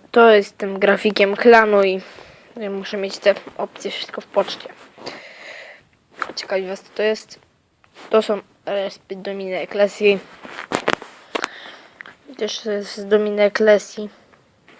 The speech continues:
Tylko tutaj się... Dobra, więc tak. Idziemy na walkę. Tradycyjnie do olbrzymów, grota olbrzymów. Że to jest pięćdziesiąt sześć sześć zero.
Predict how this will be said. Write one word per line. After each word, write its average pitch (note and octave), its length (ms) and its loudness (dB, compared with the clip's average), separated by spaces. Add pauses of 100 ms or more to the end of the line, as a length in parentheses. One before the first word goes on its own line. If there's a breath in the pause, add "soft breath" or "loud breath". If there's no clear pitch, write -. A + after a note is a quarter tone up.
(120)
Tylko - 220 -20
tutaj G3 200 -6
się... G#3 200 -10 (2000 loud breath)
Dobra, G#3 260 0 (100)
więc A#3+ 300 -4
tak. - 180 6 (480)
Idziemy G3 400 -8
na F3+ 260 -2
walkę. A#3 460 4 (1120 loud breath)
Tradycyjnie G#3+ 640 4
do G#3 120 10
olbrzymów, G3+ 580 4
grota F#3+ 300 2
olbrzymów. G#3 720 2 (680 loud breath)
Że G#3+ 100 -10
to - 140 2
jest - 380 6 (320)
pięćdziesiąt A#3 560 -2
sześć B3 420 6 (920)
sześć B3 300 4
zero. C4 380 10